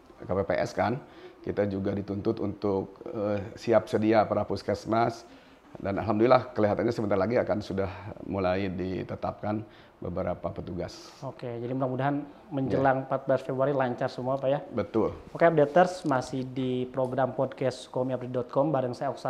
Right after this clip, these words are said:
Speaker 2: Bahtiar Kamsa dan juga Pak Tutus, Pak P J Wali Kota Sukomi.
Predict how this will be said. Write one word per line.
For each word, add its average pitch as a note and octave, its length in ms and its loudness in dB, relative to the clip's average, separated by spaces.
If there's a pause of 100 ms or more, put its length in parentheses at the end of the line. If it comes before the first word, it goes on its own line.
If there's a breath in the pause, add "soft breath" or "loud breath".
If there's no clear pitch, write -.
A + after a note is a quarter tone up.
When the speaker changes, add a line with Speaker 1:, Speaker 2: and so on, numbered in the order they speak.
Speaker 2:
Bahtiar B2 320 -4
Kamsa C3 320 -4
dan B2+ 80 -4
juga B2 560 -2
Pak A#2 320 -4
Tutus, D3+ 400 -6 (400 loud breath)
Pak A#2 240 -2
P B2+ 160 -2
J C3 80 0
Wali A#2+ 220 0
Kota A#2+ 420 -2
Sukomi. C3 640 -2